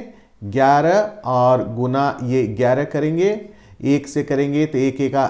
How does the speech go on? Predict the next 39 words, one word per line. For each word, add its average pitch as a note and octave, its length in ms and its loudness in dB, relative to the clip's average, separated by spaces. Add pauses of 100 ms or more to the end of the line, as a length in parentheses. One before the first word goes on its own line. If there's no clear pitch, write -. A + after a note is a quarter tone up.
(140)
एक, D3 600 0
एक B2+ 200 -2
एका C3 260 0 (160)
एक, D3 280 -2
फिर D3+ 180 -2
इससे D3 260 -4
करेंगे C#3+ 380 -4 (120)
एक C3 260 -4
एका C3+ 340 0
एक, D3 440 -2
फिर C3+ 120 -2
एक B2+ 240 -2
एका D#3+ 280 2 (520)
एक, G2 340 -6 (340)
और A#2 380 0
इसको A#2+ 280 -4
जोड़ A#2 280 0
देते G2 340 -2
हैं F#2 180 -6
तो C#3 100 -4
ये D#3 120 4
हो D#3+ 160 2
गया D#3+ 240 2 (220)
एक, C#3+ 720 -2
दो, B2 800 0 (260)
एक, G#2+ 300 -4 (400)
एक D#3 160 2
सौ - 140 -4
इक्कीस। - 500 -12 (1700)
तो G3 60 8
इसमें G3+ 260 6
देखें, G#3 540 4
आ, C#3+ 360 4
इतना E3+ 280 2
लंबा D3 320 4
प्रोसेस C3 520 0
करना G2 300 -4
पड़ता - 340 -12
है। - 240 -16